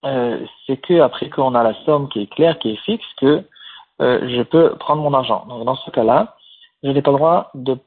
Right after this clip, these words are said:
récupérer l'argent, en fait, quand la somme, elle n'est pas fixe. C'était la même, c'était ça ce qui s'est passé avec Ravuna. Euh,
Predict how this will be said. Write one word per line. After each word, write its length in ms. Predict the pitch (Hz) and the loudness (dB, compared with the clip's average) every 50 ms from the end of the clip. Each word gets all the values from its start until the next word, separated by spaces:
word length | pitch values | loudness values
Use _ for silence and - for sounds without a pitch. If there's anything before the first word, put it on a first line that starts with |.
| _ _ | _ _
récupérer 580 | - - - 143 139 131 143 139 143 127 135 127 | -18 -10 -6 -4 -4 -4 -2 0 0 2 2 2
l'argent, 480 | 123 110 107 107 127 147 165 196 - - _ _ _ _ _ _ _ _ _ _ _ _ - - - - _ _ _ - | 2 0 0 0 0 0 0 0 -4 -10 _ _ _ _ _ _ _ _ _ _ _ _ -20 -18 -18 -20 _ _ _ -14
en 80 | - 117 | -10 -4
fait, 200 | - 147 - - | -4 -4 -4 -2
quand 140 | - 143 131 | 0 2 2
la 120 | 117 110 | 2 2
somme, 220 | - - 143 147 | 2 2 2 2
elle 140 | 139 135 131 | 2 0 0
n'est 80 | 120 117 | -2 -4
pas 100 | 117 113 | -4 -6
fixe. 240 | - - 90 - - - - - - | -10 -12 -14 -16 -16 -20 -20 -14 -12
C'était 220 | 135 - - 135 | -4 0 2 4
la 100 | 127 127 | 4 4
même, 180 | 131 135 123 110 - | 2 0 -2 -4 -6
c'était 200 | 139 131 - 139 | -8 -6 -4 -2
ça 120 | - 156 143 | 0 -2 -2
ce 60 | - | -2
qui 100 | - - | -6 -8
s'est 100 | - 127 | -6 -4
passé 260 | - 117 113 - 123 | -4 -2 0 2 2
avec 180 | 113 107 104 - | 2 2 2 0
Ravuna. 500 | 101 98 98 104 107 131 160 214 226 - - - - - _ _ _ _ _ _ - - | 0 0 0 0 0 2 2 0 -2 -4 -12 -20 -20 -20 _ _ _ _ _ _ -6 -2
Euh, 640 | 139 135 131 131 127 127 127 127 127 127 127 135 | 0 2 2 2 0 0 -2 -6 -6 -8 -8 -10